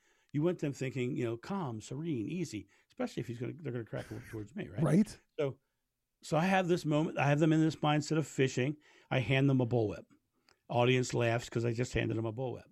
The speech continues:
Speaker 1: right?
Speaker 2: Huh.
Speaker 1: Now that's a moment of tension because now she's holding a bullwhip and she knows she's holding a bullwhip, right?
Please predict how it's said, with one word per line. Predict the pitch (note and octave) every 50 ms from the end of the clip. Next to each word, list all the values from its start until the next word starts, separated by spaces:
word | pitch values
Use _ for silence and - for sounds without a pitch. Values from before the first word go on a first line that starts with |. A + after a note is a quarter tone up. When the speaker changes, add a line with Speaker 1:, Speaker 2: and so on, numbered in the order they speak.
| _ _ _
Speaker 1:
right? | - G#2 G2+ - - _ _ _ _ _ _ -
Speaker 2:
Huh. | A#2+ - _ _ _ -
Speaker 1:
Now | C3 B2 B2 B2
that's | C#3+ D#3+ F3 - -
a | G#3
moment | E3+ D3+ D3 D3 C#3
of | C3 -
tension | - - F#3 F3+ - - C3 A#2+
because | A2+ A2+ - A#2+ A2+ -
now | A#2 A#2 A#2 B2
she's | - - B2 A2
holding | - B2+ A#2+ A2+ G#2+
a | G#2+
bullwhip | G#2 A#2 C3+ B2+ A#2+ - -
and | G#2+
she | - - A2 G#2 - - - - - - -
knows | B2 C3 C3+ C3 A#2+
she's | - B2 G#2+
holding | G#2+ A2 G2+ F#2+
a | G2
bullwhip, | G2+ A#2+ A#2+ A2+ G2 - - _
right? | - G#2 G#2+ A2+ -